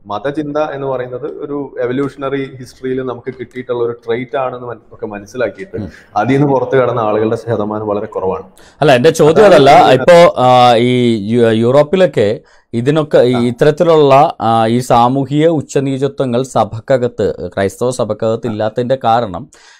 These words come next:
Speaker 2: ആ, യുക്തിചിന്തയുടെ ഒരു, ആ, ഒരു ഇൻഫ്ലുവൻസ് ആണ് എന്ന് അൻ-, എന്ന-, എന്നാണ് പറഞ്ഞത് ഞാൻ ഉദ്ദേശിച്ചത്, എനിക്ക് തോന്നിയത്.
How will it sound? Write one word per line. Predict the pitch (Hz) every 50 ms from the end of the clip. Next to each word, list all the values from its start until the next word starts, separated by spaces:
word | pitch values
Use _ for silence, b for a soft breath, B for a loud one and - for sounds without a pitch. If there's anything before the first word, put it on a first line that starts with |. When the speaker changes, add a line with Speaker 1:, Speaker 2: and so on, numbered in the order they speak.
| b -
Speaker 2:
ആ, | 117 113 117 117 120
യുക്തിചിന്തയുടെ | 120 127 131 131 - - 175 - 151 151 156 160 165 165 156 165 160 165 123 - - _ -
ഒരു, | 139 147 151 156 156 156 147 - - -
ആ, | 113 127 131 135 135 131 131 131 131 131 131 127 127
ഒരു | - - 139 143 151 151 147
ഇൻഫ്ലുവൻസ് | 143 147 143 - 175 175 185 185 - -
ആണ് | 170 160 160 160 139 - - _ -
എന്ന് | - 147 156 147 139 - - _ - -
അൻ-, | 123 143 - - - - - - - -
എന്ന-, | 156 170 175
എന്നാണ് | - - 147 151 160 170 185
പറഞ്ഞത് | 175 175 175 180 185
ഞാൻ | 185 185 180
ഉദ്ദേശിച്ചത്, | 170 151 156 170 151 - 123 104 - - - _
എനിക്ക് | - 117 120 127 131 143
തോന്നിയത്. | 147 147 147 120 90 - - - _